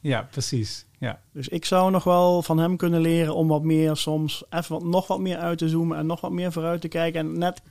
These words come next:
Speaker 2: iets minder praktisch te zijn.
Speaker 1: Ja.
Speaker 2: Mooi voorbeeld zijn onze vergaderingen bijvoorbeeld met het team. Ik hou ervan als we een ver-, een vergadering hebben gehad,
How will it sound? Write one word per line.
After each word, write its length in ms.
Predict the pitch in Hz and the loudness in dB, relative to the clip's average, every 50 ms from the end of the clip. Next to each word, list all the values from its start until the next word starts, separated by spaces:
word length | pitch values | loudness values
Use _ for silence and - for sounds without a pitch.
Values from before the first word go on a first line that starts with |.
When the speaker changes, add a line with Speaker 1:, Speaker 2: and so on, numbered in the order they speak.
| - - | -20 -8
Speaker 2:
iets 200 | - 196 170 - | -6 -6 -4 -2
minder 260 | - 170 170 170 160 | -2 0 0 0 0
praktisch 420 | 156 - 175 180 175 - 139 131 - | -2 0 -2 -2 -2 -2 -6 -10 -10
te 120 | - 131 | -10 -12
zijn. 320 | 117 113 110 107 107 107 110 - | -12 -12 -14 -14 -16 -18 -20 -10
Speaker 1:
Ja. 240 | - 156 135 117 - - - - - - - _ _ _ _ _ _ | -6 -4 -4 -4 -6 -10 -16 -20 -20 -20 -20 _ _ _ _ _ _
Speaker 2:
Mooi 240 | - 151 151 160 156 | -2 0 2 2 2
voorbeeld 340 | - 180 175 175 175 175 156 | 2 2 2 4 4 2 2
zijn 140 | 180 170 | 2 4
onze 200 | 165 165 143 147 | 4 4 4 2
vergaderingen 720 | 139 135 147 131 156 160 170 185 190 190 185 196 190 190 | 2 2 2 4 4 4 4 2 2 0 0 0 -2 -2
bijvoorbeeld 380 | 180 180 170 165 170 180 190 202 | -2 -2 -2 0 -2 -2 -2 -2
met 120 | 190 165 | 0 0
het 140 | 156 156 147 | 0 0 0
team. 300 | - 175 175 196 214 220 - | -2 -2 0 0 0 -2 -2
Ik 140 | 180 160 | -4 -2
hou 280 | 135 160 175 196 208 208 | 2 6 6 8 8 6
ervan 200 | 196 170 180 190 | 4 4 2 2
als 120 | 196 185 | 2 2
we 60 | - 165 | 2 2
een 160 | 151 151 143 | 2 2 0
ver-, 120 | - - - | -2 -6 -4
een 120 | - 165 | -2 0
vergadering 500 | 139 147 139 160 170 180 196 208 202 185 | 0 2 2 2 2 2 2 0 0 -2
hebben 180 | 180 190 190 175 | -2 -2 -2 -2
gehad, 480 | 175 175 170 175 220 277 - - - | -2 -2 -2 -2 -2 -4 -8 -14 -18